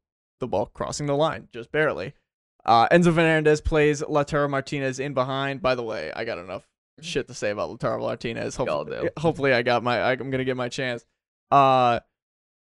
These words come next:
Speaker 1: who rifles a shot in from, who rifles a shot at the goalie from a tight angle. Uh, saved by Lloris, right into the path of Messi, who pounces on the rebound, crosses the line. Uh,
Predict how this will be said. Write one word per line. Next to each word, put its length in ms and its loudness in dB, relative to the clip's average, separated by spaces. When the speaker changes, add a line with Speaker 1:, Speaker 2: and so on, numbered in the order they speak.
Speaker 1:
who 140 6
rifles 340 10
a 80 -2
shot 280 4
in 160 2
from, 200 -8
who 180 -2
rifles 360 4
a 60 -4
shot 280 0
at 140 -2
the 80 -6
goalie 280 -6
from 120 -12
a 40 -12
tight 220 -6
angle. 340 -6
Uh, 560 6
saved 380 6
by 160 8
Lloris, 600 0
right 180 4
into 180 -2
the 100 -2
path 320 -2
of 100 -12
Messi, 540 -8
who 420 -4
pounces 420 0
on 120 -4
the 80 -8
rebound, 520 -8
crosses 460 6
the 80 -4
line. 480 -2
Uh, 460 4